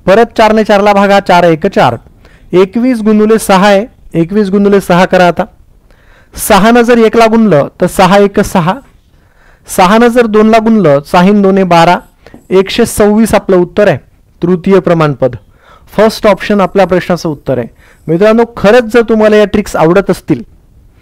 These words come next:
तर आपल्या चॅनलला subscribe करून घंटीचं जे button आहे तुम्ही नक्कीच press करायचं आहे.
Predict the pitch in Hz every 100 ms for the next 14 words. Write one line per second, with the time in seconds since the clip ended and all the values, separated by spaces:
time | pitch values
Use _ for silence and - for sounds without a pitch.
0 | - - - 180 185 202 196 190 196 208
1 | 196 180 156 - 220 214 214 208 175 127
2 | 170 208 220 208 202 185 196 180 123 -
3 | - _ _ 180 202 185 - 208 - 175
4 | - 151 135 120 -